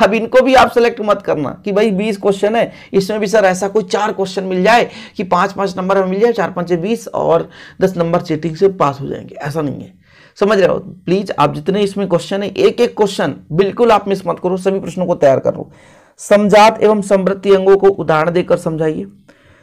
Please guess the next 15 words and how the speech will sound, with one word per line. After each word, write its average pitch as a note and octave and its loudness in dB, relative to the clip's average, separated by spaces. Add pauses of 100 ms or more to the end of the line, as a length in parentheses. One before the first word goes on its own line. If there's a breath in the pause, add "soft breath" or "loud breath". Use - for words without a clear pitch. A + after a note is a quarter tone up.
(160 soft breath)
lymphocyte, F#3 4 (1120)
बी G#3+ 2
lymphocyte G3 2
है D3+ -8 (320)
और D3+ 2
टी G3+ -2
lympho-, - -4
lymphocyte F3+ 2
में, G3+ 0
अ, C#3+ 2
मतलब D3 -2
जो D#3+ 0
भी F3+ 2
ये G3 8
वर्णन E3 2